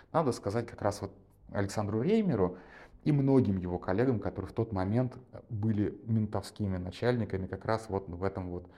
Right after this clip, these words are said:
Оренбургском пограничье и так далее, и так далее, и так далее. Потому что, конечно, весь, а, наркотрафик в Центральной Азии проходил буквально через их руки.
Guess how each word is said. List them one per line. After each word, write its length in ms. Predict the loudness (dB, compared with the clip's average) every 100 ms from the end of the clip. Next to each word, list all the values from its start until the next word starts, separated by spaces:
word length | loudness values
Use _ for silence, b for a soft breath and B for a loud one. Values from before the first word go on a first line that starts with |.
| B
Оренбургском 720 | -8 -4 0 2 2 0 -4
пограничье 800 | -2 -2 0 0 0 -2 -4 -8
и 40 | -6
так 200 | -6 -2
далее, 260 | -2 -2
и 20 |
так 200 | -6 -8
далее, 240 | -8 -8 -10
и 20 |
так 160 | -12 -14
далее. 220 | -16 -16
Потому 340 | -12 -6 -6
что, 160 | -6 -10
конечно, 460 | -10 -10 -10 -12 -14 B B B
весь, 360 | 0 0 -2 -4
а, 380 | 0 0 0 0
наркотрафик 600 | -2 -4 -4 -4 -6 -14
в 40 |
Центральной 400 | -10 -4 -2 -2 -4
Азии 240 | 0 0 B B -4
проходил 360 | 2 4 4
буквально 460 | 2 0 0 0 -2
через 260 | -4 -6
их 140 | -6 -6
руки. 300 | -8 -8